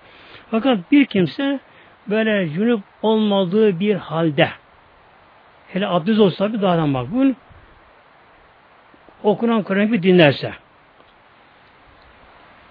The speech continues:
ne kadar? Bir harf dinlese. Kütübet lehü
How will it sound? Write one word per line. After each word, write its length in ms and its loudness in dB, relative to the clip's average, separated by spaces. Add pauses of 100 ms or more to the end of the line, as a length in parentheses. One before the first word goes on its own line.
(360)
ne 120 4
kadar? 400 -2 (600)
Bir 420 -2
harf 520 -4
dinlese. 440 2 (1200)
Kütübet 500 4
lehü 440 2